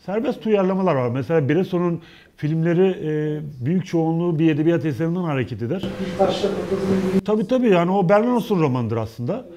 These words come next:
Speaker 1: E, hani, ama Bernanos'un romandan daha iyidir, onu söyleyeyim.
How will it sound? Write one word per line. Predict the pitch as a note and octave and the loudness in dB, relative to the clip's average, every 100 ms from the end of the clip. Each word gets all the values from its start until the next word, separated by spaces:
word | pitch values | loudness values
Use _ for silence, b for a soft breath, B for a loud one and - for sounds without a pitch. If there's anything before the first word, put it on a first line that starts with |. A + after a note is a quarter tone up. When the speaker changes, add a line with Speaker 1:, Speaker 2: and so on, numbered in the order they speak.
| B B B B2+ | B B B -6
Speaker 1:
E, | |
hani, | C#3 D3+ E3+ D#3 F3+ G3+ G3 F#3 - | -4 -4 -6 -8 -8 -10 -12 -14 -4
ama | C#3+ B3 G3+ | 0 2 4
Bernanos'un | F3 F#3+ A#3+ A3 G#3 | 4 4 2 0 2
romandan | G3+ G3+ G#3 A3+ | 2 2 0 0
daha | G3 A3 | 0 0
iyidir, | B3 E3+ | 0 0
onu | C3+ C3+ | 0 -2
söyleyeyim. | C#3 D#3 F3 | -2 -2 -2